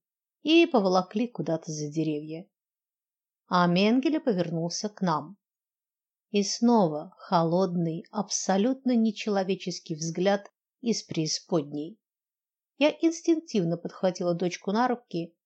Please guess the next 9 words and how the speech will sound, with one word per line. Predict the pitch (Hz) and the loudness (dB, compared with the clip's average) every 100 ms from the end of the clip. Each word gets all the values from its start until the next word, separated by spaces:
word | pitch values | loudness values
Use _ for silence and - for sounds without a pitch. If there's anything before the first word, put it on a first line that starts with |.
| - | -6
и | 247 | -2
прижала | 196 175 175 175 | 0 2 0 0
к | - | -2
себе, | 196 170 165 151 _ _ _ _ | -4 -2 -4 -4 _ _ _ _
пытаясь | 220 208 214 190 - | -6 4 4 4 2
заслонить | 208 202 220 196 180 160 - | -2 -2 0 2 0 -4 -6
её | 160 156 | -4 -4
от | |
бездны. | 156 170 160 - 170 185 | -4 -4 -4 -6 -10 -12